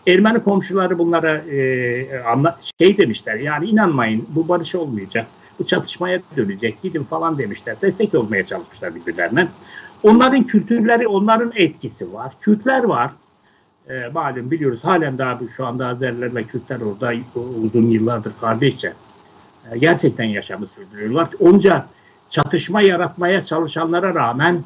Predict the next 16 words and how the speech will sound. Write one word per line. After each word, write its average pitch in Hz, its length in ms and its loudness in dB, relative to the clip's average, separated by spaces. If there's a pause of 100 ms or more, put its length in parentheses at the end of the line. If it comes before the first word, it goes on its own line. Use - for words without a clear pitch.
(380)
onca 202 380 6
çabalara 180 540 2
rağmen 175 380 0
onu 190 200 0
başaramadılar, 156 680 -2
edemediler. 127 640 -2
Çünkü 131 280 -6
kız 180 200 2
aldık, 135 340 -2
kız 151 180 0
verdik. 110 380 -4
Dediğim 143 300 0
gibi 143 160 -2
benim 143 200 0
annem 151 300 2
Kürt, - 220 -12